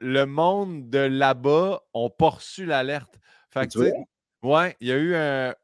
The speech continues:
Speaker 1: ouais, ouais, à Sainte-Anne-de-Bonaventure. Je sais pas si c'était,
Speaker 2: Ouais.
Speaker 1: les, mais il me semble que c'était ça, Sainte-Anne-de-Bonaventure.
Speaker 2: Ouais,
Speaker 1: Ben, en
Speaker 2: c'est
Speaker 1: tout cas, en Gaspésie, puis il y a, il y a beaucoup de monde de, du secteur là-bas qui ont pas reçu l'alerte. C'est comme, comme si le gars avait switché tout autour, ils vont, ils vont être avertis qu'il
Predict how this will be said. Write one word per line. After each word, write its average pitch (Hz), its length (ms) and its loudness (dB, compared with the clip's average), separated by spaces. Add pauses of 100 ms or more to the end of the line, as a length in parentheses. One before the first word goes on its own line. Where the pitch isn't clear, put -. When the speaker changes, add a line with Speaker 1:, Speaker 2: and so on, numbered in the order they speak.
(140)
Speaker 1:
ouais, 139 140 0
ouais, 160 160 0
à 120 120 0
Sainte-Anne-de-Bonaventure. 143 1300 -6
Je 151 40 -14
sais - 40 -20
pas 180 100 -8
si - 120 -12
c'était, 135 140 0
Speaker 2:
Ouais. 120 80 -4 (380)
Speaker 1:
les, 117 280 -6
mais - 60 -12
il 107 40 -14
me 113 60 -10
semble 156 160 -8
que 147 80 -18
c'était 120 120 -6
ça, 151 140 -16
Sainte-Anne-de-Bonaventure. 123 1000 -10 (500)
Speaker 2:
Ouais, 90 220 -8
Speaker 1:
Ben, 95 120 -4
en 90 60 -8
Speaker 2:
c'est 87 160 -12
Speaker 1:
tout 98 80 -8
cas, - 120 -10
en 104 120 -6
Gaspésie, 127 640 -2
puis 123 120 -10
il 123 40 0
y - 40 4
a, 120 40 2
il 107 100 -6
y 120 60 0
a 120 80 0
beaucoup 143 320 -2
de 156 60 -6
monde 156 540 -4 (140)
de, 127 160 0
du 110 120 -16
secteur 147 500 0
là-bas 135 260 -2
qui 131 140 -8
ont 117 80 -4
pas 135 160 -4
reçu - 240 -16
l'alerte. 127 320 -2
C'est 123 100 -8
comme, 190 260 -2 (440)
comme 185 120 -2
si 185 120 -10
le 165 60 -6
gars 196 120 8
avait 165 160 4
switché 175 600 -2 (580)
tout 226 240 8
autour, 196 560 4
ils 160 60 -2
vont, 151 420 -2
ils 127 80 -12
vont 139 120 0
être 147 100 -4
avertis 147 500 -4
qu'il 147 100 -4